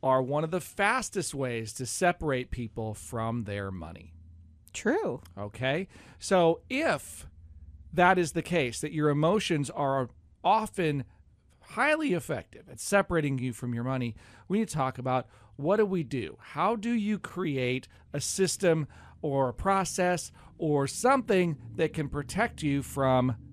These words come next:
Speaker 1: yourself?
Speaker 2: Yeah, and maybe you don't even know that you need protecting.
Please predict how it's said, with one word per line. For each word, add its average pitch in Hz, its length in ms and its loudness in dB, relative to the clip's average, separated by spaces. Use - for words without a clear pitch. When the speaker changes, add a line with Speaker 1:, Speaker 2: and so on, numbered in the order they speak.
Speaker 1:
yourself? - 720 -2
Speaker 2:
Yeah, 190 220 -4
and 202 140 4
maybe 262 240 6
you 392 100 8
don't 415 140 2
even 381 180 0
know 370 120 4
that 370 120 0
you 339 100 0
need 349 180 -6
protecting. - 520 -6